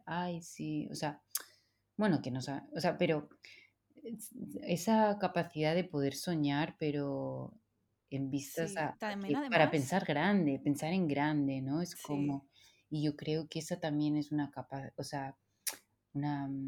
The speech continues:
Speaker 1: maravilla y función que tiene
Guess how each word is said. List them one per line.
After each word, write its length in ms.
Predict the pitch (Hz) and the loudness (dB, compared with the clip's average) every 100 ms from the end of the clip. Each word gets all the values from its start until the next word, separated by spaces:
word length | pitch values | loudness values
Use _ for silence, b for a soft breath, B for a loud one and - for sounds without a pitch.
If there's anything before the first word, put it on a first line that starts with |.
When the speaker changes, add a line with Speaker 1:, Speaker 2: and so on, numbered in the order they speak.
| 135 135 - | -8 -10 -8
Speaker 1:
maravilla 840 | 139 139 139 139 160 156 147 143 | -6 -4 -2 -2 -2 0 0 0
y 80 | 147 | -2
función 840 | - 143 139 151 147 143 143 147 147 | -4 -8 -6 0 0 2 -2 -4 -6
que 100 | 139 | -10
tiene 680 | 139 139 139 139 139 139 | -6 -4 -2 -2 -4 -8